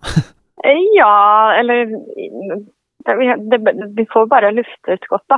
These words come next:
Speaker 2: Men det er faktisk veldig varmt å sitte inne og holde på nå.
Speaker 1: Ja.
Speaker 2: Så
Speaker 1: Ja, for jeg
Speaker 2: har
Speaker 1: vet
Speaker 2: jo
Speaker 1: at
Speaker 2: jeg jobbet
Speaker 1: eh, s-, studio er jo, eh, allerede varmt, så jeg bare så for meg det måtte jo være ekstra, ekstra <laughs>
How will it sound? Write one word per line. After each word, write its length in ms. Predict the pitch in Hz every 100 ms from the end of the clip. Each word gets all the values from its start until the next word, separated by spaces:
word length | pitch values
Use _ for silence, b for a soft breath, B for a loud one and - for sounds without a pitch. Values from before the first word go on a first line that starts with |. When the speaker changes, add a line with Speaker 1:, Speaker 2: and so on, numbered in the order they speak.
| -
Speaker 2:
Men 100 | 254
det 80 | 233
er 220 | 196 294
faktisk 340 | 320 240 233 220
veldig 260 | 220 196 185
varmt 260 | 175 196
å 80 | 196
sitte 300 | 220 208 -
inne 460 | 165 185 156 160 165
og 80 | 196
holde 180 | 170 160
på 140 | 165
nå. 140 | 170 254 _ B B B B B B _ _
Speaker 1:
Ja. 140 | 101 92
Speaker 2:
Så 360 | 214 208 208 208
Speaker 1:
Ja, 100 | -
for 80 | 101
jeg 100 | 202
Speaker 2:
har 140 | 190
Speaker 1:
vet 80 | 214
Speaker 2:
jo 60 | -
Speaker 1:
at 120 | 185
Speaker 2:
jeg 140 | 185
jobbet 360 | 202 190 196 196 _ _ _ _
Speaker 1:
eh, 320 | - 95 92 85
s-, 260 | - 82
studio 460 | - 85 80 90 92
er 180 | 80 80
jo, 140 | 82 85
eh, 640 | 85 85 82 - - 76 69 -
allerede 500 | 90 90 90 78 80
varmt, 240 | 80 95
så 240 | - - 85
jeg 100 | 80
bare 140 | 82
så 160 | 82 76
for 120 | 80
meg 200 | 78 80
det 80 | 85
måtte 240 | 82 80
jo 80 | 78
være 220 | 76 76
ekstra, 540 | 82 - - - 80 -
ekstra 640 | - - 78 78 78 82
<laughs> 380 | - 156 -